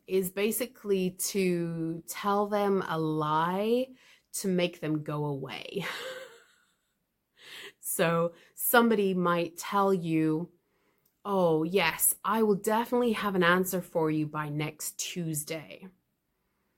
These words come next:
And then you get to next Tuesday and they say, "Ah, yes, ooh, we never quite had that meeting, but Saturday, definitely Saturday,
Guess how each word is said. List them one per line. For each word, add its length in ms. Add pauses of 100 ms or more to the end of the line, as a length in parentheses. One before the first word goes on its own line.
(200)
And 100
then 100
you 80
get 180
to 120
next 240
Tuesday 420
and 120
they 80
say, 160
"Ah, 420
yes, 460
ooh, 340
we 100
never 200
quite 320
had 360
that 200
meeting, 560 (180)
but 240
Saturday, 840 (160)
definitely 540
Saturday, 800